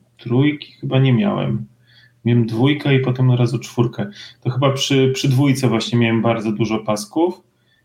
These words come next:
I jak sprzedawałem dwójkę, to, to większość tych pasków oddałem, e, nowemu właścicielowi.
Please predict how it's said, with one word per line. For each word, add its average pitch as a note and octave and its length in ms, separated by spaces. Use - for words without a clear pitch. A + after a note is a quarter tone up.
I C3 80
jak B2+ 400
sprzedawałem B2 680
dwójkę, B2 480
to, A2+ 480
to A2 340
większość A2+ 480
tych - 180
pasków A2 480
oddałem, G#2 600
e, G2+ 720
nowemu G#2 680
właścicielowi. G#2 880